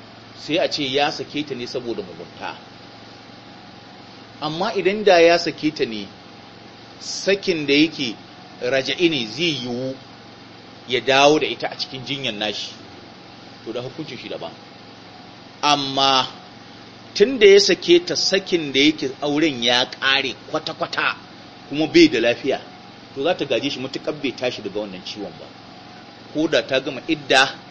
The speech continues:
ko da ta yi wani auren. Amma idan da saki raja'i ne, zai iya koma da ita, kuma sai kaddara ta sa bai koma da ita ba har ta gama idda,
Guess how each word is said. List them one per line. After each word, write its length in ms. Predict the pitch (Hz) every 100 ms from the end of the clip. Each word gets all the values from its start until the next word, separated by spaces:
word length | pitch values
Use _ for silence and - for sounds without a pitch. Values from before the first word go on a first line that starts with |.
| - - - - -
ko 140 | 143
da 140 | 131
ta 220 | 107 - 104
yi 60 |
wani 160 | 101 107 -
auren. 280 | 104 107 101 - - - - - - - -
Amma 320 | 131 143 156 156
idan 260 | 156 202
da 100 | 240
saki 300 | 170 190 165
raja'i 300 | 135 117 117 147
ne, 140 | 107 - - - - - - - - - - - - -
zai 140 | 123 175
iya 120 | 165 143
koma 340 | 156 151 135
da 60 | 120
ita, 120 | 123
kuma 160 | 143
sai 160 | 143 151
kaddara 380 | 151 165 165 151
ta 60 | -
sa 160 | 147
bai 140 | 113 104 135
koma 200 | 131 113
da 80 |
ita 220 | 92 92 92
ba 160 | 85 - - - - - - - - - - - - - - - - - - - - - - -
har 220 | - 170 170
ta 100 | 175
gama 200 | 160 165
idda, 320 | 127 123 107